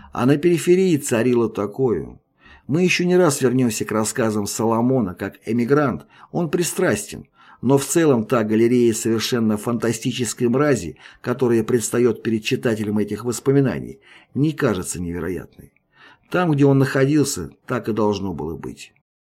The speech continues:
К мрази мы еще вернемся, как к той точке, с которой стартовала кадровая работа в С С С Р. А пока опишем, как работали люди честные и порядочные, но выдвинутые все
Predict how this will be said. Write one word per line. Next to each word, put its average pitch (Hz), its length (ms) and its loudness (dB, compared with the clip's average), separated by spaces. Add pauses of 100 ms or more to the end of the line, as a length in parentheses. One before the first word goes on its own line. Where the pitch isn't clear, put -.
(160)
К - 80 -16
мрази 135 460 2
мы 147 120 2
еще 143 240 2
вернемся, 147 720 -2 (140)
как 110 200 -4
к - 80 -16
той 127 240 6
точке, - 600 -2 (220)
с - 100 -16
которой 143 440 4
стартовала 123 640 0
кадровая 110 560 0
работа 107 420 0
в 95 160 -4
С 104 140 -4
С 117 200 -8
С - 140 -8
Р. 78 220 -10 (480)
А 214 120 -2
пока 196 360 2
опишем, 151 500 -2
как 131 240 -2
работали 117 500 0
люди 120 300 0
честные 139 540 -2
и 120 40 0
порядочные, 113 840 -2 (320)
но 143 200 4
выдвинутые 147 540 2
все 131 380 2